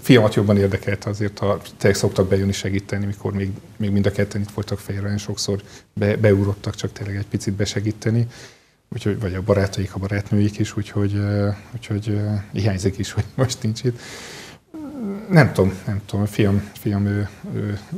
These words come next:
őt nem lehet eltántorítani nagyon sok mindentől, de, de ő, ő például nagyon ré-, régi épületeket szeretne felújítani, és,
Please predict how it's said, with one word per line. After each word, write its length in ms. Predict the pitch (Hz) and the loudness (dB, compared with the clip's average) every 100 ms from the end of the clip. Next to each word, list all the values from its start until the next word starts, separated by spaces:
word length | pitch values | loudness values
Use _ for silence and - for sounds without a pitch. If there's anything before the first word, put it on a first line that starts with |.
| 151 | -8
őt 140 | 113 | -4
nem 120 | 107 101 | 0 2
lehet 200 | 101 104 | 2 2
eltántorítani 640 | 101 107 104 107 - 110 | 2 0 0 0 2 2
nagyon 100 | 107 - | 2 0
sok 160 | 117 - | -4 -2
mindentől, 520 | 107 110 113 117 117 | 0 0 -2 -2 -2
de, 260 | 113 113 - - _ _ _ _ _ _ _ - | 0 -4 -6 -20 _ _ _ _ _ _ _ -8
de 100 | 104 | -2
ő, 240 | 104 104 - | 0 0 0
ő 100 | 101 | 2
például 260 | 107 104 104 | 4 6 6
nagyon 220 | 104 95 | 4 2
ré-, 140 | 107 | 0
régi 300 | 117 113 101 | 6 6 8
épületeket 560 | 98 98 98 - 101 98 | 4 2 -4 -4 -6 -4
szeretne 320 | - 101 104 | -4 -4 -6
felújítani, 600 | 98 107 104 104 - 107 | -4 0 0 0 -2 -2
és, 280 | 101 98 | -2 -4